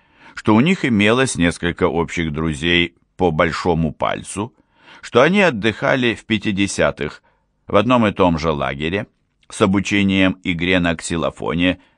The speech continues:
северного Мичигана и резвились там точно мартышки среди дюн, которые потом отутюжили бульдозерами, дабы разбить парк.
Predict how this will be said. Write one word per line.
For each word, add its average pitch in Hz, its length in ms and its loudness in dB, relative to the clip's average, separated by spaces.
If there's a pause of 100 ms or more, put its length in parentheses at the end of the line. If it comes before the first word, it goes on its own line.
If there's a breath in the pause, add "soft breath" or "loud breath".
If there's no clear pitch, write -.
(120)
северного 87 640 2
Мичигана 82 720 -2 (580)
и 123 140 2
резвились 139 540 0
там 127 260 2
точно 104 460 0
мартышки 92 680 -2
среди 82 480 -4
дюн, 143 400 -4 (580 soft breath)
которые 156 500 2
потом 143 580 0 (260)
отутюжили 110 720 0
бульдозерами, 139 1040 -2 (260 soft breath)
дабы 110 440 2
разбить 98 580 0
парк. - 480 -4